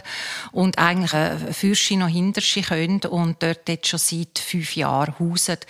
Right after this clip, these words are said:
Und wenn man mit denen redet, aber auch sieht, was es für Ursachen gibt, eben zu solchen Flucht,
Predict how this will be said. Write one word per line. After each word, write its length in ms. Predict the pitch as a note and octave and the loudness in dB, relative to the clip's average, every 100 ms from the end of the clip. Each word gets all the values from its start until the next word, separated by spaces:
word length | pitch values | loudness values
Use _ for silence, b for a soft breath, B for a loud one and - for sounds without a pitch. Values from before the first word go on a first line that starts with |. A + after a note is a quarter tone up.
| B B B B | B B B B
Und 240 | F#3 F#3 | 2 4
wenn 160 | F#3+ F#3 | 4 4
man 160 | F#3 - - | 2 -2 0
mit 280 | G3+ - F#3 | 0 2 2
denen 260 | G#3 A3 | 4 4
redet, 420 | G#3+ G3+ G#3 - | 2 2 0 0
aber 380 | - F3+ F3+ F3 | 2 2 2 2
auch 240 | E3 E3 E3 | 2 2 2
sieht, 480 | - F#3 E3+ E3 - | 0 2 0 -2 2
was 220 | E3 E3+ | 2 4
es 120 | F3 | 0
für 180 | - F3 | 0 -2
Ursachen 760 | F3+ G#3+ A#3 - A3 - - G#3 | 0 0 2 2 0 -2 -4 -2
gibt, 260 | A3 - | -2 -2
eben 200 | F#3 G3 - | -4 -4 -2
zu 120 | G3 | -2
solchen 580 | F#3 F3+ - F3+ F3+ F3+ | 0 -2 -4 -4 -2 -2
Flucht, 440 | F3 F3 F3+ - | 0 -2 -2 -8